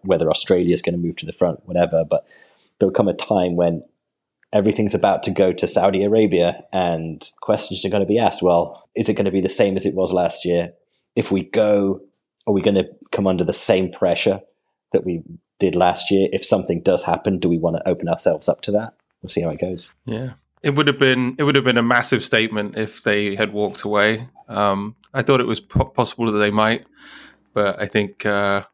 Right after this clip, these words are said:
Speaker 2: not unsurprising that they did choose to race. But, uh, like you said, we'll wait and see for next year.
Speaker 1: Yeah, and once, once the decision was made that it was gonna go ahead, that was it. You,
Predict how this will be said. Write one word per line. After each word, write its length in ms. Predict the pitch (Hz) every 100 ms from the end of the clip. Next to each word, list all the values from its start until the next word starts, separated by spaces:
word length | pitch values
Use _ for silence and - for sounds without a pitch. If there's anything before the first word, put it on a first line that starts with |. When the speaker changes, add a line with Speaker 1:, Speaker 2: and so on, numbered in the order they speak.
| _
Speaker 2:
not 220 | 135 135 123
unsurprising 800 | 113 113 110 - 107 107 107 107
that 120 | 104
they 240 | 101 101 - _ _ _
did 200 | 117 110
choose 300 | - 127 117
to 140 | - 110
race. 340 | 123 123 -
But, 380 | - 104 101 -
uh, 280 | 101 98 92 _
like 120 | 110
you 60 | 104
said, 220 | - 92
we'll 100 | 98
wait 140 | 101 85
and 80 | 95
see 140 | 95
for 100 | -
next 260 | 98 95 -
year. 160 | 90 -
Speaker 1:
Yeah, 260 | - 82 82
and 120 | - 165
once, 380 | 180 - - -
once 560 | 135 143 - - - -
the 80 | 110
decision 440 | 107 - 107 101
was 140 | 98 98
made 220 | 92 90
that 80 | 85
it 40 |
was 120 | 90
gonna 200 | - 92
go 160 | 85 85
ahead, 300 | 85 98 87 - -
that 160 | 104
was 140 | 104 98
it. 160 | 87 -
You, 180 | 98